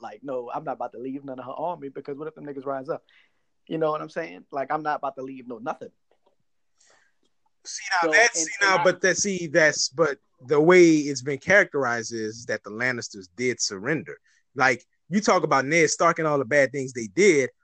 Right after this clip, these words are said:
Speaker 2: but they did stop when people surrendered. You can say that.
Speaker 1: Right,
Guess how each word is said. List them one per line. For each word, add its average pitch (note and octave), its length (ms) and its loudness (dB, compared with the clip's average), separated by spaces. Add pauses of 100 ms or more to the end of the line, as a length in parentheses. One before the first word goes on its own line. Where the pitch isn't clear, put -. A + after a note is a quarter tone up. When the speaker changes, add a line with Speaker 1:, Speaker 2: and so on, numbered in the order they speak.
(160)
Speaker 2:
but C#3 180 -6
they D3+ 120 0
did E3+ 380 4
stop E3 400 2 (160)
when C3 220 -8
people C3 420 -10
surrendered. B2+ 680 -2 (360)
You F3 160 -4
can E3 120 -2
say E3+ 240 4
that. F3 240 6 (140)
Speaker 1:
Right, G3 200 0